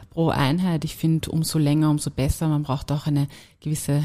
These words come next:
Entspannungszeit und es soll ja auch keine Hektik sein, so eine Yogastunde, sondern einfach ein wunderschönes, allumfassendes Erlebnis. Und ja, zu Hause kann man dann versuchen, natürlich die Übungen, die sicher sind und in dem,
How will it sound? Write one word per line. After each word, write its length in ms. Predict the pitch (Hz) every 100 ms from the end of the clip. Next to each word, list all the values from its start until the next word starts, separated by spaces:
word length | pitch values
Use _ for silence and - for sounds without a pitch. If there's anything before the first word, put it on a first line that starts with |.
| -
Entspannungszeit 1200 | 143 - 151 190 180 - - - 175 160 156 160
und 220 | 143 139
es 500 | - - - - -
soll 160 | - 151
ja 100 | 113
auch 100 | -
keine 220 | - 131
Hektik 480 | 139 139 - - 160
sein, 260 | - 139 147
so 120 | 151
eine 100 | 147
Yogastunde, 540 | 139 143 143 147 147
sondern 280 | 147 143 143
einfach 340 | 135 - 147
ein 220 | 139 139 139 -
wunderschönes, 680 | 165 165 165 - 151 156 -
allumfassendes 960 | - 156 147 156 - 143 - 147 143 -
Erlebnis. 640 | 131 - 151 226 277 - - - - - - - - -
Und 680 | 185 180 175 175 170 170
ja, 160 | 175 165
zu 180 | - 156
Hause 320 | 143 135 185
kann 220 | - 170
man 160 | 160 160
dann 240 | 156 156
versuchen, 420 | 151 170 180 -
natürlich 400 | 175 160 175 165
die 120 | - 170
Übungen, 320 | 170 165 156
die 80 | 160
sicher 340 | - 175 175
sind 560 | - 175 165 156 - -
und 240 | 147 151
in 140 | 151
dem, 200 | 151 147